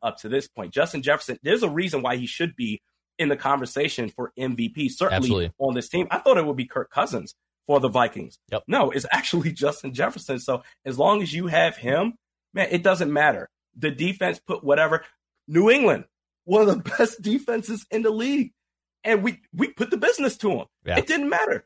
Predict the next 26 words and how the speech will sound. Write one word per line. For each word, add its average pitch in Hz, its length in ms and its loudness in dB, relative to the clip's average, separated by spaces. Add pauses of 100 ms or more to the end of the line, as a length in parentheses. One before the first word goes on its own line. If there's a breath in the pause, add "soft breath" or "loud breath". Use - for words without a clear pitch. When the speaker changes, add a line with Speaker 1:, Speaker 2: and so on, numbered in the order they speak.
(100)
Speaker 1:
Justin - 220 0
Speaker 2:
Oh, - 20 2
yeah. - 60 -2
Speaker 1:
Jefferson, - 300 -2
what 254 100 0
he - 60 -6
had, - 140 -2
a 113 80 -2
hundred 226 340 0
and 135 120 -4
thirty-nine 233 460 -2
yards? - 400 -2 (320)
He's 220 260 0
the 196 80 2
man. 180 220 0
As 127 80 -6
long 175 180 4
as 202 80 -2
you 202 120 -6
have 175 260 0
him, 180 340 -2 (400)
you're 123 160 -4
good. 104 260 -4 (420)
Speaker 2:
Also, 131 300 2
I 107 80 6
mean, 107 200 2